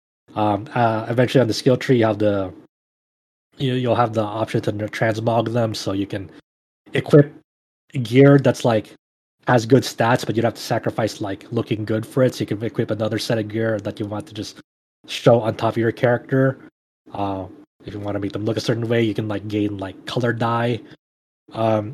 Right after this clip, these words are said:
in there too, so if you wanna go color each, you know, aspect of your clothing, you have some accessories you can wear as well.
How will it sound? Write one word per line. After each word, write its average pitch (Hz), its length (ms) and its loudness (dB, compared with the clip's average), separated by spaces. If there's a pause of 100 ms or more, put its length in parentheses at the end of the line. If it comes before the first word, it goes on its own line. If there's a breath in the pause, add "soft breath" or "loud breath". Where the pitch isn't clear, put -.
in 120 140 -2
there 117 160 2
too, - 160 2
so - 120 -2
if 104 60 0
you 101 60 -6
wanna 101 240 -4
go 104 200 -2
color 107 360 0
each, 107 400 -8 (180)
you 107 160 -4
know, 95 300 -10
aspect 110 320 -6
of - 20 -12
your 98 100 -8
clothing, 131 720 4 (520)
you 110 100 0
have 98 120 -2
some 101 140 -4
accessories 117 720 -2
you 107 80 -4
can 110 140 -8 (140)
wear 107 220 2
as 95 180 -4
well. 131 540 0